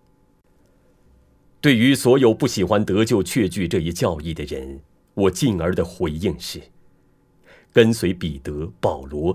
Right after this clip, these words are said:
约伯和约翰的教宗行，你大概不会自以为是吧？若有任何人是谦卑的、内心柔和的，他就是这样的人。与此同时，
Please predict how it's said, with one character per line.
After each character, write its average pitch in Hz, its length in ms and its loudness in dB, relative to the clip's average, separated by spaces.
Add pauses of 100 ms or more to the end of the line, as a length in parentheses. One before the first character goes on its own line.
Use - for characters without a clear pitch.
(160)
约 151 220 4
伯 110 180 0
和 131 200 -2
约 156 200 2
翰 160 220 0
的 175 80 -2
教 - 280 -4
宗 135 220 -2
行， 73 360 -8 (300)
你 107 180 4
大 104 160 0
概 92 240 0
不 113 240 -2
会 117 160 2
自 113 220 -4
以 85 160 -6
为 80 180 -4
是 87 320 -6
吧？ - 260 -14 (1400)
若 120 260 4
有 101 120 2
任 110 200 4
何 95 160 -2
人 87 300 0
是 87 200 -6
谦 82 420 -6
卑 76 240 -8
的、 - 160 -18 (180)
内 165 140 6
心 147 260 0
柔 107 300 0
和 73 300 -8
的， - 180 -16 (520)
他 127 100 2
就 170 160 0
是 135 160 -2
这 202 180 -2
样 98 280 -8
的 - 160 -12
人。 - 220 -16 (640)
与 131 160 2
此 175 180 -4
同 92 200 -4
时， 76 360 -10